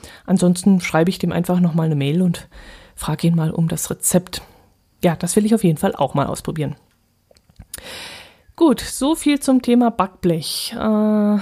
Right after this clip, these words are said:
<laughs> dieser Podcast, der ist ja inzwischen ein Kommerz-Podcast geworden. Aber wenn man da oft zu Hause sitzt und keine Möglichkeit hat, sein Geld sonst wie unters Volk zu bringen, dann guckt man halt, wie man es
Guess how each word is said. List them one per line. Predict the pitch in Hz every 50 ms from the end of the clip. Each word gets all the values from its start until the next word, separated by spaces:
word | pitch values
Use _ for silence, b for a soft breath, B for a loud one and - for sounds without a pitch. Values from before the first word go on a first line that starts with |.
| 208 247 B
<laughs> | B B - 277 262
dieser | 240 254 226 - 202 170
Podcast, | - - - - - 254 254 - - 220 220 214 - -
der | 202 - - -
ist | - 226 -
ja | 220 208
inzwischen | - 202 202 - 208 208 202 208
ein | - - 180
Kommerz-Podcast | 180 - 170 151 151 165 - - - - - - 139 - - - - - 175 - -
geworden. | - 233 202 185 170 170 226 294 403 427 B 440 B B B B B B B B B 247 -
Aber | - - 190 208 202 196
wenn | 208 214
man | 220 208 208
da | 190 190 196 202 190 175 - 202 -
oft | - 202 208 - - -
zu | - 190 175
Hause | 170 170 202 226 240
sitzt | 226 - 254 240 - -
und | 196
keine | 190 - 190 196 190
Möglichkeit | 196 190 196 - - 202 - - 175 175 -
hat, | 196 190 -
sein | - - - - 170 175
Geld | 165 175 180 175 175 -
sonst | 143 156 175 190 233 233 - -
wie | 240 220
unters | 196 208 208 208 196 -
Volk | - 202 202 196 - -
zu | 190
bringen, | 160 156 185 190 196 185 B B B B B B B B B -
dann | - 160 170
guckt | - 175 - - -
man | 175 170 170 170
halt, | 165 156 160 165 - - -
wie | 170 165
man | 160 160 160
es | - - 170 - - -